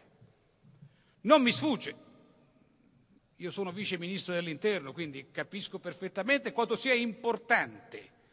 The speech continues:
colpire e arrestare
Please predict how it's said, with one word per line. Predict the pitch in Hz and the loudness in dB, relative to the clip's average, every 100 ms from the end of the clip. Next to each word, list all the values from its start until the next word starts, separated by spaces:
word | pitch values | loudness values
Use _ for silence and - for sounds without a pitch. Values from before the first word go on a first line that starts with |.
| _ _ _ _ | _ _ _ _
colpire | - 262 240 - 311 302 277 269 269 - - - - - - _ - | 2 4 4 0 4 6 8 8 6 -6 -16 -20 -20 -20 -20 _ -4
e | 214 240 233 | 0 0 2
arrestare | 233 240 233 - - 254 247 233 | 4 4 4 -2 4 8 8 6